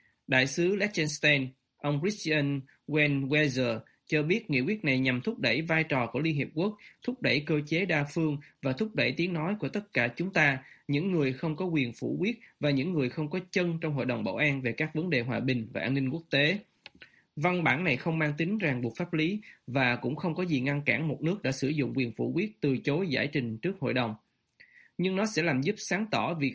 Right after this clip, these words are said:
sử dụng quyền phủ quyết và sự tê liệt trong Hội đồng Bảo an, một đại sứ giấu tên nói với A F P. Trong số các nước đồng bảo trợ của nghị quyết có Ukraine, Nhật Bản và Đức,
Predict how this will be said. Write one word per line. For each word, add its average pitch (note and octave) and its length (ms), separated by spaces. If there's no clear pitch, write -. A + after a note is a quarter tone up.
sử - 200
dụng B2+ 340
quyền A#2 180
phủ A#2 180
quyết G3+ 260
và C3+ 140
sự C3 340
tê F3 160
liệt C3+ 260
trong D3 160
Hội C3 120
đồng A#2 180
Bảo B2 140
an, C3+ 240
một B2+ 160
đại A#2 140
sứ D3+ 160
giấu D#3+ 220
tên C#3 340
nói C3 200
với D3 200
A C3 100
F C3 120
P. C#3 340
Trong E3 160
số F3 200
các G3 180
nước G#3 160
đồng C3 240
bảo B2+ 240
trợ A2+ 220
của A#2 180
nghị C#3 180
quyết E3+ 360
có C#3+ 340
Ukraine, D3 480
Nhật A#2+ 200
Bản B2+ 360
và A#2 120
Đức, A#2 220